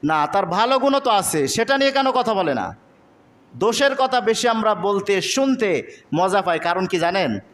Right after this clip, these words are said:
কারণ এগুলো তো শয়তান আমাদের দিয়ে করায়। শয়তান আমাদের জাহান্নামের দিকে নিয়ে যাবে। সেই জন্য আমরা ওই কথাগুলা বলতেও ভালোবাসি, শুনতেও ভালোবাসি। রাসূল সাল্লাল্লাহু আলাইহি সাল্লাম বলেছেন, "যদি কোনো জায়গায় গীবতের কথা তুমি শোনো, প্রথমে প্রতিবাদ করো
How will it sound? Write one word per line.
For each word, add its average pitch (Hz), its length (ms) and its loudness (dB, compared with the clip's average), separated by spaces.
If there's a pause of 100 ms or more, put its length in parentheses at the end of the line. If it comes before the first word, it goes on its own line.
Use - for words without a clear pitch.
(120)
কারণ 160 160 -2
এগুলো 175 180 -2
তো 180 120 -4
শয়তান 160 380 -2
আমাদের 156 280 -2
দিয়ে 139 140 -6
করায়। 101 320 -6 (680)
শয়তান 175 320 0
আমাদের 202 360 0
জাহান্নামের 233 480 0
দিকে 247 200 -2
নিয়ে 247 160 2
যাবে। 190 400 0 (460)
সেই 180 160 -2
জন্য 233 200 0
আমরা 226 380 2
ওই 240 200 2
কথাগুলা 240 440 2
বলতেও 220 480 0
ভালোবাসি, 269 460 2
শুনতেও 254 400 2
ভালোবাসি। 196 500 -2 (340)
রাসূল 214 260 0
সাল্লাল্লাহু 254 300 0
আলাইহি 240 160 2
সাল্লাম 226 200 -2
বলেছেন, 220 320 0
"যদি 208 180 0
কোনো 208 220 -2
জায়গায় 196 360 -2
গীবতের 254 420 0
কথা 247 240 0
তুমি 226 200 -2
শোনো, 214 480 -2 (100)
প্রথমে 214 280 -4
প্রতিবাদ 185 360 -2
করো - 280 -8